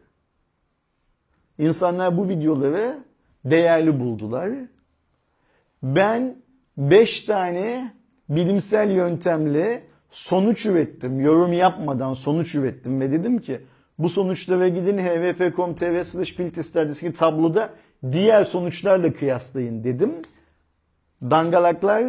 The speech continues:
"Bir gün gidiyor mu gitmiyor mu telefon? Bize onu söylesene." diye yorum yaptılar. Ve Türkiye'de hala,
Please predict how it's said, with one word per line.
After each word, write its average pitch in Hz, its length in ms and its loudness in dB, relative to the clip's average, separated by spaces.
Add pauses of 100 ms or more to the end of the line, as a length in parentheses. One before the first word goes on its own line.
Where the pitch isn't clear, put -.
(320)
"Bir 165 120 2
gün 202 220 2
gidiyor 208 260 2
mu 208 100 2
gitmiyor 185 340 -2
mu 151 100 -4
telefon? 135 420 -4
Bize 139 160 -2
onu 165 180 -2
söylesene." 147 580 -4 (320)
diye 160 120 2
yorum 143 300 4
yaptılar. 117 420 -10 (1200)
Ve 175 120 6
Türkiye'de 226 520 4
hala, 233 720 4